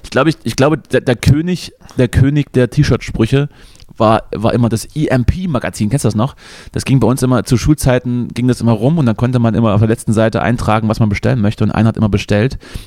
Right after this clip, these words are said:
und hat dann immer so für zwanzig Leute bestellt und hat dann immer das, äh, das Treuegeschenk abgesahnt.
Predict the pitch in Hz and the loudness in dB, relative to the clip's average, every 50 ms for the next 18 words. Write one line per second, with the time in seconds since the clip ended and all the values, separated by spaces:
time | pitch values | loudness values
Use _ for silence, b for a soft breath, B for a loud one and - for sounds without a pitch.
0 | B B B - 110 110 110 - 117 110 - 110 117 110 110 113 113 110 - - | B B B 0 0 0 2 2 0 0 0 0 0 2 0 0 -2 -4 -2 -2
1 | 120 127 135 120 120 135 135 131 123 - - 120 120 123 - 104 113 117 - - | -2 -2 0 2 0 0 0 -2 -8 -4 -2 0 0 0 0 0 -2 -2 0 0
2 | 110 110 110 110 110 B B B B B B B _ - 110 113 110 104 - 107 | 0 0 2 0 -2 B B B B B B B _ 0 2 2 2 2 2 0
3 | 107 107 - - - - 98 107 104 104 104 104 98 - - B B B B B | 0 0 -2 -6 -2 0 2 2 4 4 2 2 0 -2 -8 B B B B B
4 | B B - 110 - - - 120 135 143 - 107 95 - - 95 98 - - - | B B -2 -2 0 2 2 2 2 2 0 -2 -4 -4 -4 -4 -4 -4 -6 -6
5 | - - 95 82 - 82 76 73 67 - - - | -4 -4 -4 -2 -2 -4 -4 -4 -8 -10 -14 -16